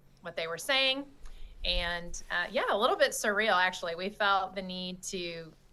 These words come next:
get out of the airport pretty, pretty quickly after that. We weren't sure if they were gonna try and, um,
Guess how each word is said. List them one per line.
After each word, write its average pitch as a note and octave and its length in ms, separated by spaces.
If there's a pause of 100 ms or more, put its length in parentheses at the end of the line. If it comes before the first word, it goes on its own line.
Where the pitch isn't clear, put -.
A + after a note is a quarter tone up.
(140)
get G3+ 120
out F3+ 160
of F3 80
the F3 80
airport F3 420
pretty, E3 720
pretty E3+ 200
quickly D#3+ 480
after D#3+ 340
that. D#3+ 280
We E3 120
weren't E3+ 240
sure E3+ 180
if E3 120
they E3 120
were E3 100
gonna E3 200
try E3 280
and, D#3+ 200
um, D3+ 300